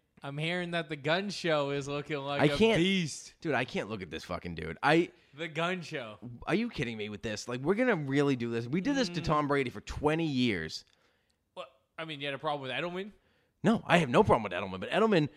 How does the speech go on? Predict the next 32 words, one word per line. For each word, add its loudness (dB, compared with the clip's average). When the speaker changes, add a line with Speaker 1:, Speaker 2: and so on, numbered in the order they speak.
Speaker 2:
from 0
the 8
day 8
he 6
stepped 2
on 2
the 0
actual 2
N -2
F -4
L 4
field, -2
didn't 4
look 0
out 4
of -10
place. -10
He, 4
like, 6
literally 6
looked 2
like -2
a -8
great -2
player. 0
Every -2
single 2
time 2
he -6
touched -2
the 0
ball, 4